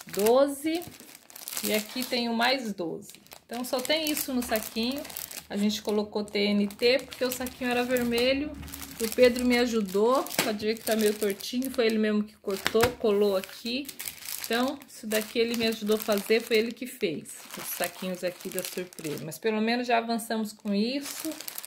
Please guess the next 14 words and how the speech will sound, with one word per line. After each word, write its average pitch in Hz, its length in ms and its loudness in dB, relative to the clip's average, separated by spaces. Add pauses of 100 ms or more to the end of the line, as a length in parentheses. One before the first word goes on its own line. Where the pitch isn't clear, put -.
(120)
E 226 60 2
avançamos 294 680 2
também 277 440 2
com 277 240 -2
as 277 240 0
marmitinhas, 262 1000 0
com 220 200 -2
a 208 80 2
tampa 339 640 0
das 254 220 2
marmitinhas. 233 880 -2
Ficou 208 340 0
assim, 175 540 -2
ó. 151 100 -10